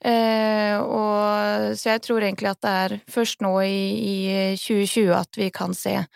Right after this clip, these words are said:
de negative effektene av det. Men jeg venter ikke noe boligkrakk, og jeg så jeg hadde blitt sitert på at jeg ventet flate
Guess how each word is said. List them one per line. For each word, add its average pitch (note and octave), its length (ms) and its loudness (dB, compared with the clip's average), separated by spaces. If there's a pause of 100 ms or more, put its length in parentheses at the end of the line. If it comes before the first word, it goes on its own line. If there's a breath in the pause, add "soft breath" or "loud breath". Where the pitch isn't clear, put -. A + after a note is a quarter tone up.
(520 loud breath)
de F#3+ 160 0
negative F#3+ 560 2
effektene F#3+ 400 -4
av F3 60 -2
det. E3+ 120 4
Men G3+ 200 -2
jeg G3+ 120 2
venter G3 300 0
ikke G#3 240 -8
noe A3+ 160 -2
boligkrakk, A#3 880 -2
og A#3+ 140 0
jeg A3 100 0
så G#3+ 160 -6
jeg G3+ 140 0
hadde G3+ 260 -2
blitt G#3 160 -2
sitert G3+ 380 0
på G3 80 -2
at - 100 -6
jeg G#3 80 2
ventet F#3+ 320 -4
flate F#3+ 540 -2